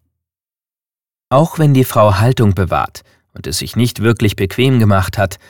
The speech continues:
erlaubt das Bild dem Betrachter einen Blick in ihre Privatsphäre. Das Taschentuch in ihrer Hand verrät, dass die Lektüre sie rührt.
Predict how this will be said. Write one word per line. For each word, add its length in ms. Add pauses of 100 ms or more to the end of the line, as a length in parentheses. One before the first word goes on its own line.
(160)
erlaubt 460
das 200
Bild 380
dem 140
Betrachter 520
einen 240
Blick 220
in 100
ihre 220
Privatsphäre. 880 (960)
Das 220
Taschentuch 580
in 100
ihrer 280
Hand 200
verrät, 680
dass 160
die 80
Lektüre 580
sie 160
rührt. 460